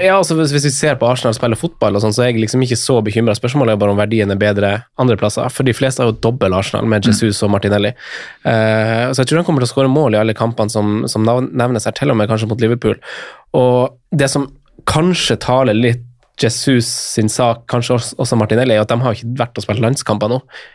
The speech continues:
Speaker 1: Ingen av Arsenal sine brasil-,
Speaker 2: Nei.
Speaker 1: brasilianske spillere har jo vært det.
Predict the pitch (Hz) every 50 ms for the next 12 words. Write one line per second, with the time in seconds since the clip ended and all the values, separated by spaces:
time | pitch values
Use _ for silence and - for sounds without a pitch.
0 | _ - 139 147 143 117 104 98 104 107 - 110 104 101 107 104 104 101 104 -
1 | - 110 107 135 131 117 95 120 113 - 120 113 117 - - 104 - 107 104 104
2 | 101 101 107 117 - - 143